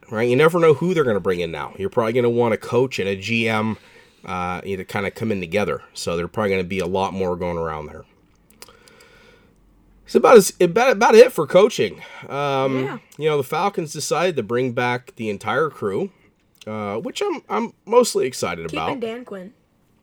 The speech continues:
Speaker 2: For,
Speaker 1: Keeping
Speaker 2: like,
Speaker 1: Dan Quinn. I
Speaker 2: till
Speaker 1: love,
Speaker 2: twenty twenty.
Speaker 1: I love D Q. He's a great coach. The team definitely did not quit on him, so I'm,
Speaker 2: Mm-hmm.
Speaker 1: I'm happy they're keeping him. The offense is a little shaky,
Speaker 2: Yeah.
Speaker 1: uh, with Dirk Cutter there. I'm a fan of Dirk as well, but I don't think he's right for our offense. But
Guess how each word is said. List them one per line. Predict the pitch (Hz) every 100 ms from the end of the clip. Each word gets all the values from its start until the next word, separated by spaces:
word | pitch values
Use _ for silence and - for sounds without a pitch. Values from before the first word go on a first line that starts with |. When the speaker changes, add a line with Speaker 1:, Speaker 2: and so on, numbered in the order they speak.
| _
Speaker 2:
For, | -
Speaker 1:
Keeping | 196 247 214
Speaker 2:
like, |
Speaker 1:
Dan | 185 160
Quinn. | - 120 139
I |
Speaker 2:
till | 175
Speaker 1:
love, | 170 226
Speaker 2:
twenty | 214
twenty. | 190 185 185 202
Speaker 1:
I | 175
love | 185 143
D | 117 101
Q. | - 98 95 127 _
He's | 147 147
a |
great | 113 120 -
coach. | - 107 127 - - _ _ _ _
The | -
team | - 156 156
definitely | 123 123 139 120
did | 120
not | 110 117
quit | - 107
on | 90 90
him, | 98 101 147
so | - 110 92
I'm, | 98
Speaker 2:
Mm-hmm. |
Speaker 1:
I'm | 104 131
happy | 139 107 -
they're | 110 101
keeping | 107 104 92
him. | 98 113
The | 214
offense | 240 - 156 139
is | 123
a |
little | 120 107
shaky, | - 90 87 87 82 _ _ _ _
Speaker 2:
Yeah. | 98 82 80
Speaker 1:
uh, |
with | 87 95 92
Dirk | 98 -
Cutter | 101 92 92
there. | 90 92
I'm | 120
a | 127
fan | - 139
of | 131
Dirk | 117 110 -
as | 104
well, | 95 101 101
but | 98 92
I |
don't | 98 90
think | 101
he's | - 85
right | 87 80
for | 78
our | 80
offense. | 78 - 80 82
But | - 90